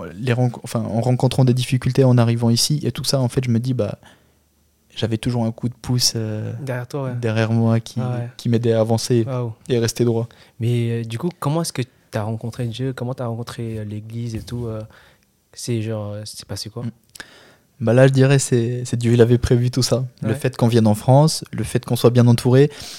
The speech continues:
Speaker 1: puisque, euh,
Speaker 2: Mais t'as entendu parler de, de Dieu comment, en fait ?
Speaker 1: Bah justement, on a été, on a été, euh, euh, ma maman nous a, nous a dit un jour que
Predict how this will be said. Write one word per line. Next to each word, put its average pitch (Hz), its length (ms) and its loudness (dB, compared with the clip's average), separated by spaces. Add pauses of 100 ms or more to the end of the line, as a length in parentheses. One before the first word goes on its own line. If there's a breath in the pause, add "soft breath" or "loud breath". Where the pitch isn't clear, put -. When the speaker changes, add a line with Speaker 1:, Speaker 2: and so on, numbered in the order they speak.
(260 loud breath)
Speaker 1:
puisque, - 280 -2
euh, 110 680 4
Speaker 2:
Mais 131 80 -6
t'as 143 80 -2
entendu 127 260 -2
parler 117 880 -6
de, 113 340 -6
de 113 80 -6
Dieu 113 140 -6
comment, 120 280 -6
en 113 40 -8
fait ? - 320 -16
Speaker 1:
Bah 131 120 8
justement, 151 420 6
on 147 100 8
a 143 80 8
été, 139 260 2
on 135 140 2
a 131 80 4
été, 135 400 2
euh, 123 240 4
euh, 113 1040 -4
ma 127 320 2
maman 135 380 6
nous 131 260 2
a, 113 240 4
nous 120 240 2
a 113 60 4
dit 135 180 -2
un 131 100 4
jour 127 280 2
que 113 340 0